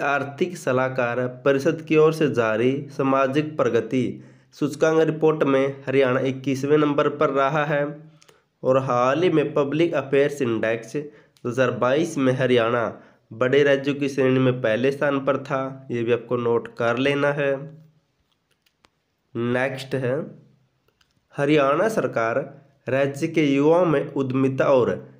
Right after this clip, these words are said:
स्टार्टअप को प्रोत्साहित करने के लिए किस केंद्र की स्थापना करेगी? तो इसके लिए हरियाणा सरकार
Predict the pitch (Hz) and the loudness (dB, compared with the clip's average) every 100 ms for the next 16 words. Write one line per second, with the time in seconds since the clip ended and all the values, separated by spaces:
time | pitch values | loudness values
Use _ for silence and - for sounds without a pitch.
0 | _ _ - 147 147 143 156 - 131 131 | _ _ -6 -2 -2 -2 -4 0 2 2
1 | 135 - 131 127 151 151 151 143 131 160 | 0 0 0 2 -2 0 0 2 2 2
2 | 175 151 123 123 120 - 160 160 - 131 | 2 0 2 0 -2 -2 -2 0 0 2
3 | 135 151 160 156 160 156 160 165 165 160 | 2 0 -2 0 -2 0 0 0 2 2
4 | 156 175 196 - _ _ _ _ 147 151 | 2 -2 -2 -14 _ _ _ _ 0 0
5 | 151 170 156 147 156 143 113 131 180 156 | 0 0 2 2 0 0 2 0 0 -2
6 | 120 120 117 | -4 -2 0